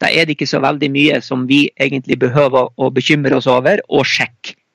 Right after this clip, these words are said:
Mens, eh, det er klart, har du da en enhet som har løget fem år i cold laid up,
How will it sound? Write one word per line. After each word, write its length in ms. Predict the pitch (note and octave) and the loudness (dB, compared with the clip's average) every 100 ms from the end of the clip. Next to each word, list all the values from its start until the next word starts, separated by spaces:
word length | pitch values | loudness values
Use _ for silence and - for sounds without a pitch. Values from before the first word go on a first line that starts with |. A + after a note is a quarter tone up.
| _ _ _ _ _ | _ _ _ _ _
Mens, 320 | E3 E3+ E3 - - | -2 0 -2 -8 -2
eh, 260 | E3 E3 D#3+ | 2 2 2
det 80 | |
er 80 | F3 | 0
klart, 200 | F#3 D#3 | 0 -2
har 300 | - G3+ G3+ | -2 0 2
du 120 | E3 D3 | 2 2
da 180 | C#3+ - | 0 0
en 140 | C#3+ | -4
enhet 320 | C#3+ F3 C#3+ - | -2 -2 -2 -4
som 160 | C3+ | -2
har 80 | C3+ | 0
løget 520 | C#3 E3+ E3 C#3 C3 | 2 2 2 0 -2
fem 300 | - E3+ D3+ | -4 -4 -2
år 240 | D3 D3 C3+ | 0 2 0
i 80 | |
cold 380 | B2 - D#3+ C#3 | -2 0 0 0
laid 260 | C3+ C3 D3 | 0 2 2
up, 240 | G#3+ - | 0 -4